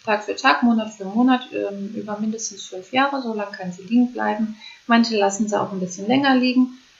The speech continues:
Ähm, Kupferionen ab, die einfach das Milieu in der Gebärmutter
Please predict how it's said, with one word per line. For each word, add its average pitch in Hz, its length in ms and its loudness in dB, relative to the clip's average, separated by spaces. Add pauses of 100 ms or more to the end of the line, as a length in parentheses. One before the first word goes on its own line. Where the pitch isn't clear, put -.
(140)
Ähm, 220 360 2
Kupferionen 254 800 4
ab, - 360 2
die 226 200 0
einfach 208 360 -2
das - 220 -6
Milieu 190 360 0
in 202 240 -2
der 202 120 -2
Gebärmutter 196 840 -6